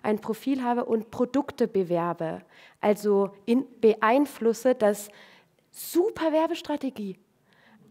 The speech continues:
Also genial. Und das sind Influencer, die, äh, ja, und es wird aber ganz viel dieses Leben dieser Influencer als normal angenommen.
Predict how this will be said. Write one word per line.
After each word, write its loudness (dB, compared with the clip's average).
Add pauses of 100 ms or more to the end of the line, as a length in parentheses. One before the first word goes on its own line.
Also 2 (320)
genial. 4 (580)
Und -2
das 2
sind 2
Influencer, 0
die, -2
äh, 0
ja, 2 (300)
und -8
es -12
wird 2
aber 0 (160)
ganz 2
viel -4
dieses -4
Leben 2
dieser 0
Influencer -2
als -4
normal 0
angenommen. -8